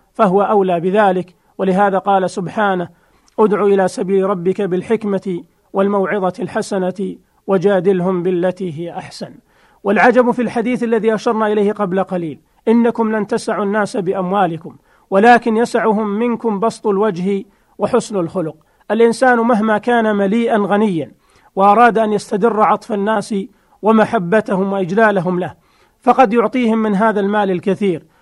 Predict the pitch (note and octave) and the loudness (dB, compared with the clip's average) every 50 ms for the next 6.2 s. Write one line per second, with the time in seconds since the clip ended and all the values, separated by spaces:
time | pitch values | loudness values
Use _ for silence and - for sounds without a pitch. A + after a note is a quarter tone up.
0 | _ _ - A#3 A3 A#3+ A#3+ A3+ A3+ A3 G3 E3 F3+ F3 - - - F#3 E3+ E3 | _ _ 0 4 4 6 6 4 4 2 4 4 2 2 0 -2 -2 -2 0 0
1 | A3 G#3+ G3 G3 G#3 - - G3 A#3+ A3+ G#3+ G3+ G3+ G3+ G3 G#3 B3 C4+ G#3 E3+ | 0 0 0 0 -2 -4 -2 -2 -2 0 0 0 -2 -2 -2 -2 -2 -2 -2 -2
2 | D#3 G#3 G3+ G3 G#3 F#3+ F3+ - G#3+ G#3+ G#3+ G#3 F#3+ G3+ - _ _ _ _ _ | -2 -2 -2 0 0 -2 -2 0 0 2 2 2 0 -2 -6 _ _ _ _ _
3 | _ - G#3 A3+ A3 A3 A3+ A3+ - B3 A3 A3 - A3+ G#3 A3 A3+ G#3 F#3+ F#3 | _ 2 4 4 6 4 2 0 -2 -4 -4 -2 -2 0 2 4 4 4 4 2
4 | G3 G3 G3 F#3+ F3+ F#3+ G#3 G3+ - G3+ G3+ - - _ _ _ _ _ - G3+ | 0 -2 -2 -2 -2 -2 -2 0 0 -2 -2 -2 -6 _ _ _ _ _ -2 0
5 | G3+ G3+ G#3 A#3 A3 G#3+ G3+ F3+ G3 G3 F#3+ - - - F#3+ - G3+ G#3 G3 F#3+ | 0 0 0 0 0 0 0 0 0 0 -2 -2 -2 -4 -2 0 0 2 2 2
6 | F#3+ F#3 F3+ | 0 -2 -4